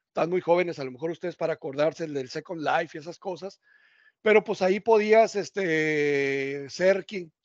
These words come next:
quisiera ser, ¿no? Este, a lo mejor los que reprimían sus instintos más bajos ahí iban y los desfogaban y mataban gente y hacían, y,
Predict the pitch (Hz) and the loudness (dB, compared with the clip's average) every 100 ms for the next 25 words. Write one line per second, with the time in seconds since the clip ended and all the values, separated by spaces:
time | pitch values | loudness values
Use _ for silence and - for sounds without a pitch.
0 | _ 175 156 202 196 165 - 185 151 226 | _ -10 0 0 2 4 4 2 -10 -8
1 | 240 185 139 156 139 _ _ _ _ _ | -8 -8 -12 -16 -16 _ _ _ _ _
2 | - 147 139 165 190 _ - - 151 147 | -18 -10 -6 -4 -6 _ -20 -12 -10 -8
3 | 151 156 143 175 190 180 131 - - _ | -8 -8 -6 -4 -4 -8 -16 -20 -20 _
4 | _ _ _ _ _ - 135 - 170 185 | _ _ _ _ _ -16 -16 -8 -6 -4
5 | 180 175 - 180 190 175 175 175 175 185 | -4 -6 -8 -8 -4 0 6 6 6 -6
6 | 160 165 175 180 180 165 147 151 135 - | -4 -4 -2 0 0 -2 -4 -6 -14 -10
7 | 165 160 175 185 175 160 147 151 147 165 | -2 4 4 4 2 -2 -4 -4 -2 0
8 | 175 170 196 185 175 180 156 147 175 175 | 0 0 0 0 -2 -8 -8 -6 -6 -6